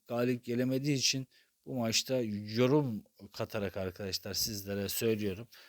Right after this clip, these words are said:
Avustralya'nın, e, yüksek oranda yeneceğini düşünüyorum. Sizlere de maç sonucu sadece düşüncelerimi aktarmak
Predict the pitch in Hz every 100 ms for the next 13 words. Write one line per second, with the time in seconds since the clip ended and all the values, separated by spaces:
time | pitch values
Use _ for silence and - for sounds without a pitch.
0 | - _ 123 123 - 113 110 104 110 120
1 | 110 _ 113 110 104 107 117 - 117 98
2 | 92 92 131 120 107 107 98 113 107 92
3 | 107 127 101 98 120 - - - _ -
4 | - 107 107 101 95 113 104 110 107 -
5 | 98 95 87 156 160 - - _ _ -
6 | 127 113 101 127 147 127 110 - 127 113
7 | 113 110 110 131 - 107 98 - 110 123
8 | 143